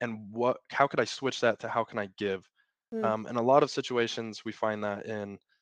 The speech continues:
Speaker 1: um, like, our relationships with family or friends or dating relationships or anything like that, it's like, "What am I trying to get from this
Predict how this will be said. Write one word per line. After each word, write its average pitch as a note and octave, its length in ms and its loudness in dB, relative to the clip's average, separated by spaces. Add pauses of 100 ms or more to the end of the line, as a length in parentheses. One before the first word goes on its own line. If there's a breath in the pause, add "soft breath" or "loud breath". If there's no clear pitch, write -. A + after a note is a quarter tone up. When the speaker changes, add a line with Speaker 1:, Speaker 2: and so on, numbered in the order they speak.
(400)
Speaker 1:
um, G2+ 460 -4 (360)
like, A2 120 -6
our G#2+ 80 -2
relationships A2 580 -2
with G#2 120 -6
family C3+ 460 2
or G#2 100 -2
friends C3 420 2
or G2+ 140 0
dating C3+ 280 4
relationships A2+ 540 0
or G#2 180 -2
anything C3 300 -2
like A2+ 160 0
that, A2+ 160 8
it's - 120 -2
like, G#2 120 -2
"What B2 140 0
am G3 80 0
I F3 60 4
trying C3+ 280 0
to A2 60 -2
get A#2 380 6
from E3+ 220 -2
this F#3 280 0